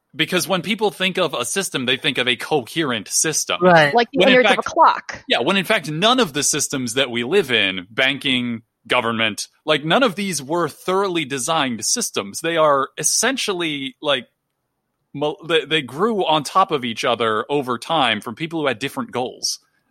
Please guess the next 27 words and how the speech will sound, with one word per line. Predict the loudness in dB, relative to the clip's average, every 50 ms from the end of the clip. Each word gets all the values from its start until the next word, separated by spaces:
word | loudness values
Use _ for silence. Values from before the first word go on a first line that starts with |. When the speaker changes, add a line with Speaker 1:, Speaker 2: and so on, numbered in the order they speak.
| _
Speaker 1:
and | -4 -2 -2
different | -2 -2 -2 0 -2 0 -2
underst-, | -4 -4 -2 0
like, | 0 0 0 2
they're, | 0 2 0 0 -4 _ -20 -20 -20 _ _ _
they're | 0 0 2
self-contradictory, | 4 4 4 2 2 2 0 0 2 0 0 -2 -2 -2 -2 -2 0 2 2 2 2
but | 0 -2 -2
we, | -4 -6 -8 -10 -14 -10
because | -8 -8 -8 -6 -2 0 2 2 2 2 2 0 0 0 -4 -8 _ _ -2
of | -2 0
our | 0 -2
cultural | -2 -2 -4 -4 -2 -2 -2 -2 -2 0
thought | 4 4 6 6 6 4
of, | 0 2
like, | 2 2 2 2 2
"Oh, | 2 2 2
this | 2 0 -4 -2 0
is | 0 -2 -2 -2 -4
a | -4 -2 -2
system," | -2 -2 -4 -4 -6 -8 -8 -8 -8
or | -8 -8
"This | -6 -6 -8
is | -8 -8 -6
the | -6 -4 -4
system," | -4 -4 -6 -6 -6 -6 -8 -6 -2
like, | 0 0 0 0 -2